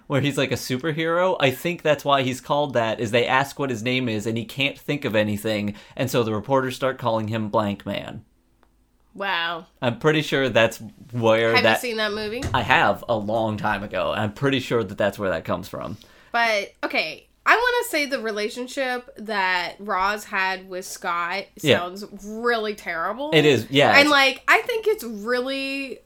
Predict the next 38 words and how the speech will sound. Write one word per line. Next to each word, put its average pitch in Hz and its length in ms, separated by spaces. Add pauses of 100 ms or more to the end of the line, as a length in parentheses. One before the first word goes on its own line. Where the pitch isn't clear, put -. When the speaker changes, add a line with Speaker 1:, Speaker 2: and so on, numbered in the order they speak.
Speaker 2:
like, 202 520 (1200)
beyond, 208 880 (300)
like, 285 200
Frasier 370 720 (180)
should 220 300
not 208 320
be 185 100
asking 180 380
this 170 100
Speaker 1:
No, 113 220
Speaker 2:
favor. - 260
Speaker 1:
this 147 160
is 135 140
not 123 200
acceptable. 107 500
Speaker 2:
Because 359 240
Speaker 1:
No. - 60
Speaker 2:
this 508 180
is, 539 180
like, 381 260
the 269 80
kind 285 320
of 285 100
thing 269 440
where 220 400
it 233 160
sounds 254 200
like 370 200
you 330 120
get, 214 320
like, 247 200
a - 20
restraining 214 640
order 359 380
against 339 160
Speaker 1:
Yeah. - 160
Speaker 2:
this - 100
person. 392 560